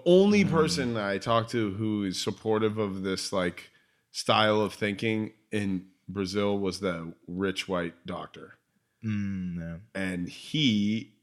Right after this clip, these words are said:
Speaker 1: was also way cooler <laughs> than these people. <laughs> You know,
Speaker 2: <laughs>
Speaker 1: you know what I mean? Like,
Speaker 2: Yeah.
Speaker 1: he's, like, a ball buster more than they are, right?
Speaker 2: Yeah.
Speaker 1: But, uh, yeah, I, fuck. This has clearly not worked.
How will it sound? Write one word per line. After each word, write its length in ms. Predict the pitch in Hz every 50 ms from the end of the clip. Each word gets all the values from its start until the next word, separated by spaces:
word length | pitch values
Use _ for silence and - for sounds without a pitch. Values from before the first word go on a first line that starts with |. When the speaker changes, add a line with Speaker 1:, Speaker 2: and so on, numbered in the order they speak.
| _ _
Speaker 1:
was 200 | - 104 107 113
also 260 | 120 120 117 - 127
way 260 | 123 120 123 120 117
cooler 260 | 117 - 123 117 113
<laughs> 140 | 113 110 104
than 100 | 110 135
these 220 | 127 113 104 110 -
people. 120 | - - -
<laughs> 40 | _ - - _ - 156 156 - - - - 160 - - -
You 120 | - 147
know, 440 | 131 156 151 139 123 117 135 127 117 - 120
Speaker 2:
<laughs> 100 | 117 -
Speaker 1:
you 100 | 131 143
know 80 | 151 151
what 80 | 139 135
I 40 | 139
mean? 260 | 151 165 175 185 170
Like, 160 | 127 120 117
Speaker 2:
Yeah. 160 | 95 92 90 92 101 - _
Speaker 1:
he's, 320 | - 160 165 160 151 139 127
like, 220 | 123 120 117 101
a 60 | 120
ball 320 | 120 113 127 131 127 127 117
buster 580 | 117 120 117 113 - - 117 113 113 110 107 107 - -
more 420 | 113 110 107 117 123 120 120 113
than 180 | 107 104 107 113
they 180 | 117 117 101
are, 220 | 87 80 82 - _ _ _
right? 200 | 104 113 123 110
Speaker 2:
Yeah. 280 | 101 98 95 92 90 87 85 92 107 _ _ _ _ _ _ _ _ _ _ _ -
Speaker 1:
But, 180 | 117 117 110
uh, 300 | 123 117 110 104 95 90 - - _ _ _ _ _ _ _ _ _ _ _ _ _ _ _ _ _ _ _ _ _
yeah, 380 | 104 127 156 165 127 87 73 - - _ _ _ _ _ -
I, 200 | 95 110 104 95 92
fuck. 460 | - - - - 147 151 104 - - - _ _ _ _ _ _ _ _ _ _ _ _ _ _ _ _ _ -
This 540 | 98 101 110 143 185 180 - - - - -
has 260 | - 123 120 117 113
clearly 640 | - - - - - 175 196 247 240 202 147 120 98
not 300 | 90 90 90 90 - -
worked. 420 | 82 82 95 120 - - - -